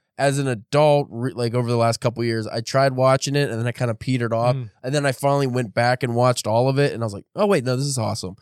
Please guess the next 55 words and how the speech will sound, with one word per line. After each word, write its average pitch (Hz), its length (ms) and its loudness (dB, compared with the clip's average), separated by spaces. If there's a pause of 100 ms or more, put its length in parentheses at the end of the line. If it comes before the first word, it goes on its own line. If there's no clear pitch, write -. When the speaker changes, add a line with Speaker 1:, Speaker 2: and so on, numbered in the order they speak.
Speaker 2:
Yeah. 147 240 0
Speaker 1:
But 123 40 6
I 156 80 4
don't 180 120 2
know 170 100 4
why, 143 380 2
like, 120 280 -2
it 123 180 -6
took - 200 -4
a 135 60 2
minute 123 280 2
to - 100 -10
click, - 480 -8 (560)
uh, 113 160 -6
which 170 160 -4
is 175 100 2
weird 180 220 6
when, 135 280 0
'cause 143 160 0
there 170 100 4
are 180 100 4
some 147 220 0
shows 139 320 4
like 113 160 0
that 110 260 0
or 104 400 -2
movies 117 480 2
where 110 120 -2
it's 104 120 -6
like, 117 120 -6
I 151 100 -2
tried 175 240 -2
a 131 40 -6
couple 147 260 -2
times, 139 500 0
Speaker 2:
Mm. 120 140 -4 (140)
Speaker 1:
but 123 120 -4
then 131 120 0
you 131 80 0
just 127 120 0
have 117 100 0
to 107 60 -12
be, 120 160 -2
like, 120 180 -4 (120)
King 117 180 -6
of 120 40 -2
the 127 60 0
Hill. 143 220 4
Maybe 107 260 0
you're 107 80 -4
just 107 160 -6
not 113 120 0
in 104 80 -4
the 104 80 -2
right 104 240 0